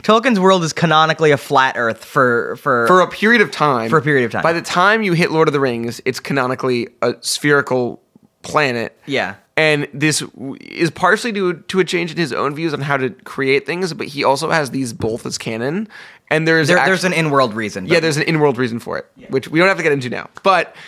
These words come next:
Speaker 2: uh, yeah, I'm getting ahead of myself. Uh, Arda, think of that as the planet.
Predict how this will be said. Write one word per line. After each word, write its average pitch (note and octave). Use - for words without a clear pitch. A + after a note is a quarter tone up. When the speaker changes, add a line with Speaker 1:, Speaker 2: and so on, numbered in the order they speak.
Speaker 2:
uh, D3+
yeah, C3
I'm A#2
getting B2
ahead A#2+
of A2+
myself. A2+
Uh, C3
Arda, F3+
think E3
of D3+
that D3
as C3
the C3
planet. B2+